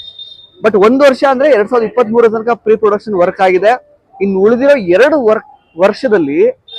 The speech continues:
ಇಷ್ಟರ ಮಟ್ಟಿಗೆ ಅವರು ಸ್ಕೇಲ್ ಅಪ್ ಮಾಡಿ ಈ ತರದೊಂದು ಔಟ್‌ಪುಟ್ ತಂದಿದ್ದಾರೆ ಅಂತಂದ್ರೆ, ಆ ರಿಷಬ್ ಶೆಟ್ಟಿ ನಿಜವಾಗ್ಲೂ ಮನುಷ್ಯನೇ ಅಲ್ಲ.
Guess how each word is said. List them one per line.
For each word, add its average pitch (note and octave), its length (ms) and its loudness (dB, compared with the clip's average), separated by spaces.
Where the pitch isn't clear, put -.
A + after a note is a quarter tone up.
ಇಷ್ಟರ - 540 -4
ಮಟ್ಟಿಗೆ C4+ 540 -2
ಅವರು B3+ 260 4
ಸ್ಕೇಲ್ A3 380 0
ಅಪ್ B3 160 -4
ಮಾಡಿ A3 240 -4
ಈ C4+ 200 -4
ತರದೊಂದು B3+ 500 0
ಔಟ್‌ಪುಟ್ G#3+ 380 -2
ತಂದಿದ್ದಾರೆ F#3 380 0
ಅಂತಂದ್ರೆ, C#3 440 -6
ಆ G3 120 2
ರಿಷಬ್ G#3+ 300 0
ಶೆಟ್ಟಿ A3 200 -2
ನಿಜವಾಗ್ಲೂ F#3 400 -4
ಮನುಷ್ಯನೇ E3+ 480 -6
ಅಲ್ಲ. D3+ 120 -2